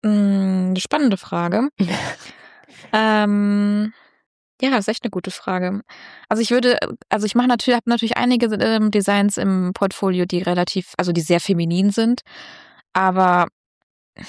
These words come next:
Speaker 1: ich würd das jetzt nicht allgemeingültig für alles verwenden als Ad-, Adjektiv.
Speaker 2: Also ich finde, du hast so, wenn ich das jetzt so von außen beurteile, du hast eine unheimliche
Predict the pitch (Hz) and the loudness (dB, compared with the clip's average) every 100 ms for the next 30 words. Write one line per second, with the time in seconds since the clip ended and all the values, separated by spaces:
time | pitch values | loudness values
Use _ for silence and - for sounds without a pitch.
0 | - - - 208 208 - - 208 175 175 | -14 -12 -4 -2 0 -2 0 0 0 0
1 | 170 165 175 208 226 262 - 202 180 226 | 0 2 2 2 2 0 0 -2 -2 -6
2 | - _ _ _ _ _ _ _ - 220 | -10 _ _ _ _ _ _ _ -4 0
3 | 233 240 254 240 - 240 - 226 247 240 | 2 2 2 0 0 -6 -4 -2 0 -2
4 | - 247 247 - _ _ _ 208 208 226 | -2 0 -2 -4 _ _ _ -4 -2 -2
5 | - 302 269 254 254 - 226 226 285 330 | -2 -2 0 0 0 -2 -2 -2 -2 -2
6 | 294 208 202 - 196 175 185 220 190 170 | -2 -4 -4 -4 -4 -2 -2 -4 -4 -6
7 | 226 240 208 208 208 208 - 247 240 226 | -4 -2 0 0 -2 -4 -2 -2 -2 -2
8 | 226 - 220 208 | -4 -4 -2 -2